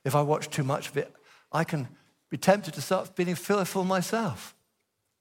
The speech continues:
I'm prayerful, don't get me wrong,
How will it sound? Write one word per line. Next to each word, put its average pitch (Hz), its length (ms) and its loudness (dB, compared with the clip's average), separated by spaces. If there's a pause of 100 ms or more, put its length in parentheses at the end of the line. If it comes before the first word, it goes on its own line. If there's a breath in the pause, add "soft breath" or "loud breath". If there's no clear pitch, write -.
(1300)
I'm 117 140 2
prayerful, 185 840 4 (840)
don't 123 100 0
get 147 160 0
me 123 80 -4
wrong, 127 400 -2